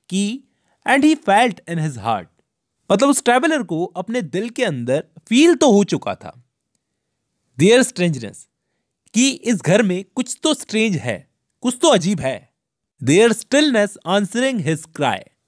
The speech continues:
उन भूतों की चुप्पी, उन भूतों की साइलेंस उस आदमी के चिल्लाने का जवाब दे रही थी, जबकि उस आदमी का घोड़ा, while his horse moved, वो मूव हुआ लेकिन वो डिस्टर्ब नहीं हुआ उसके चिल्लाने से।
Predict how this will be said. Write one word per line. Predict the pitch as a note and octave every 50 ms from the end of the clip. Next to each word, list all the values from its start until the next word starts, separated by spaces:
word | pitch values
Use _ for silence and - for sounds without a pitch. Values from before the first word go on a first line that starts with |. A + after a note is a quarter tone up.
| _ _ _ _ _ _ _ _ _ _ _ _ _ _ _ _ _ _ _ _ -
उन | D3 D#3 C#3+
भूतों | G#2 B2+ E3+ G3+ F#3+ - C4 C#4
की | B3 C#4 C4
चुप्पी, | - - - A3 - _ - - C4+ B3 F#3 A#2+ G2+ A2 _ _ _ _ _ _ -
उन | A#2 A2+
भूतों | G2+ G2+ B2 D3+ - F3 G3
की | F#3 F#3 G3
साइलेंस | F3 - - D3+ D#3+ G3 G#3+ F3+ - - _ _ _ _ _ _ _ _ _ _ _ _ _ _ _ _ _ _ _ _ _ _ _ _ _ -
उस | - F3 - F#3+
आदमी | F3 F#3 F3+ B3 C#4+
के | - B3+
चिल्लाने | - - F3+ D3+ C#3 C#3 C#3 C#3+ C#3+
का | C#3+ - F3+
जवाब | C#3+ - - C3 B2 C3 C3 B2+ G2+
दे | G2+ A2+ G#2 G2
रही | F#2+ F2+
थी, | F2 - - - _ _ _ _ _ _ _ _ _ _ _ -
जबकि | F#3 - - C#4
उस | D4 C4 -
आदमी | A3+ G3 G3 G3 B3
का | C4 D4 C#4
घोड़ा, | G#3+ C3 D3+ F#3+ G#3 F3 - - - _ _ _ _ -
while | A#2+ B2 D#3 F3+ A3+ C4 B3+ - _ -
his | E3+ F3 C#3
horse | - C#3 D#3+ F3 C3 - - _ _ _ _ _ _ _ _ _ _ _ _ _ _ _ _ -
moved, | D3 F#3+ G#3+ F3 A2+ F2 _ _ _ _ _ _ _ _ _ _ _ _ _ _ -
वो | - D4
मूव | G#3 G3 B3 C#4+ C#4
हुआ | F#3+ E3 E3+ E3+ F3 F#3
लेकिन | G3 F#3+ F#3 - G3+ F#3+
वो | F#3+ G#3
डिस्टर्ब | F#3 C3+ C#3+ - - - A3+ A#3 F#3+
नहीं | E3+ C#3
हुआ | A2 A2 A#2
उसके | C3 C3+ - -
चिल्लाने | D3 - A#2+ A2 G#2 F#2+ F#2+ F#2+
से। | F#2+ -